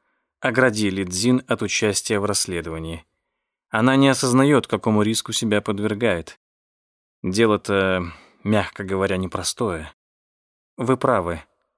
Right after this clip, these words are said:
Цзян усилием воли надел маску безразличия. «Проглядев отчёт о вскрытии Хоу, я понял, что он погиб страшной смертью. Однако сейчас ничего исправить невозможно.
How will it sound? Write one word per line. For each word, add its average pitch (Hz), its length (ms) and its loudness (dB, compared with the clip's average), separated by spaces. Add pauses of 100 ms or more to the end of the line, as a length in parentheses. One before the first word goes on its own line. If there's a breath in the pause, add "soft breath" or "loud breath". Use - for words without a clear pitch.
(240)
Цзян 104 360 2
усилием 107 480 -2
воли 110 360 0 (340 soft breath)
надел 101 360 0
маску 98 340 -2
безразличия. 98 800 -6 (1160)
«Проглядев 131 600 2
отчёт 123 540 0
о 117 100 -2
вскрытии 120 520 -2
Хоу, 113 420 0
я 98 180 2
понял, 98 420 0
что 82 560 -8
он 90 160 -6
погиб 92 340 -6
страшной 95 480 -4
смертью. 101 580 -2 (1120 loud breath)
Однако 123 360 0
сейчас 127 460 2
ничего 110 460 -2
исправить 107 680 -2 (260)
невозможно. 87 720 -2